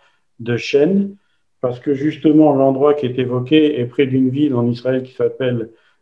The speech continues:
Hébron. En hébreu, on dit Hébron. Et, euh, c'est un endroit qui n'a pas de plaine et qui est plutôt dans les hauteurs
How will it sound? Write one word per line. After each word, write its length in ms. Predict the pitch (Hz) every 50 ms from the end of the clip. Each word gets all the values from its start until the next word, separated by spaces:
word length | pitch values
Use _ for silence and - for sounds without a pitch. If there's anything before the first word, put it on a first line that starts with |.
| _ -
Hébron. 500 | - 123 123 123 120 143 165 175 165 135
En 80 | 120 117
hébreu, 340 | 120 120 120 123 143 143 127
on 120 | 117 113
dit 160 | 113 123 123 123 -
Hébron. 480 | - 135 127 123 139 165 190 196 196 - - _ _ _ _ _ _ _ _ -
Et, 440 | - 160 147 143 143 143 147 143 -
euh, 840 | 147 135 135 135 135 135 131 131 131 131 131 131 131 127 131 131 127 127 127 -
c'est 300 | - 143 131 - - 143
un 240 | 135 131 131 131
endroit 380 | 131 131 127 123 123 143 156 156
qui 200 | 156 - - 127
n'a 120 | 123 120
pas 120 | 113 139 127
de 120 | 120 120
plaine 460 | 110 - 131 139 147 156 160 160 165 - -
et 120 | 123 123
qui 100 | - 127
est 40 | 120
plutôt 280 | 127 135 131 - 156
dans 160 | 147 135 123 123
les 140 | 123 127
hauteurs 500 | 123 117 120 - 139 143 147 160 156 156